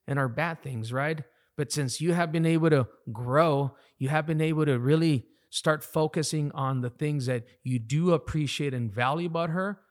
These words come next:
that has allowed you to really re-engage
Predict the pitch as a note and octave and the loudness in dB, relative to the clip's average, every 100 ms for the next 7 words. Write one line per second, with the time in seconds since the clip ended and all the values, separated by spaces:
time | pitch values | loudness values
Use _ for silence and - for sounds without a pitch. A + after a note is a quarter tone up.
0 | _ _ - C3+ C#3+ D3 C3+ C3 D3 D3 | _ _ -8 -4 0 0 0 0 0 0
1 | D3 - B2+ C#3+ C#3+ C3 - _ _ _ | -2 -4 -4 -2 -2 -4 -8 _ _ _
2 | _ _ _ _ C3 D#3 D#3 C#3 C3 E3 | _ _ _ _ 0 2 2 2 2 0
3 | C#3+ B2+ - | 0 -4 -8